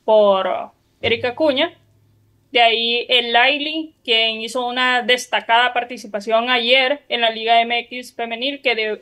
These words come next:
debutó y fue jugadora del partido. De ahí está Amber Marinero, que no suele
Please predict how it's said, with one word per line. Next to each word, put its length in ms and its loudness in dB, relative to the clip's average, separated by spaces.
debutó 500 2
y 140 2
fue 140 -2
jugadora 420 4
del 120 2
partido. 580 -4
De 120 4
ahí 220 2
está 640 2
Amber 420 0
Marinero, 680 -2
que 140 -4
no 400 -4
suele 720 -6